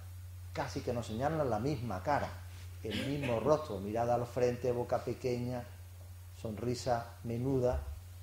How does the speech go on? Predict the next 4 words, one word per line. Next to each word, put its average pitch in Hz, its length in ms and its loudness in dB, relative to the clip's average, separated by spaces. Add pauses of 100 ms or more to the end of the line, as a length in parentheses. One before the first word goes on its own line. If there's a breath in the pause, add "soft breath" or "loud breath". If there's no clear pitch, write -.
(1200)
Fíjense 123 540 -2 (500)
una 120 320 0
y 123 100 2
otra. - 260 2